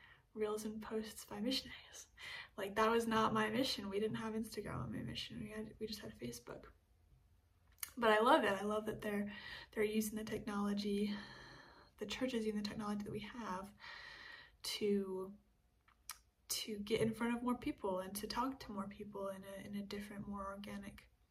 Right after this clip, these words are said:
way. So, and then kind of going along with what we were just talking about,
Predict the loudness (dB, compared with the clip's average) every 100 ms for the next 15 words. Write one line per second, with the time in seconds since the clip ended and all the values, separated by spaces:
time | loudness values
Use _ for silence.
0 | _ _ _ -2 0 0 -4 -14 _ _
1 | -12 -12 -12 -20 _ -12 2 6 6 4
2 | -2 -8 -10 0 6 8 8 4 0 -10
3 | _ 0 4 6 8 8 8 8 6 2
4 | 4 6 6 2 0 0 -2 -2 0 0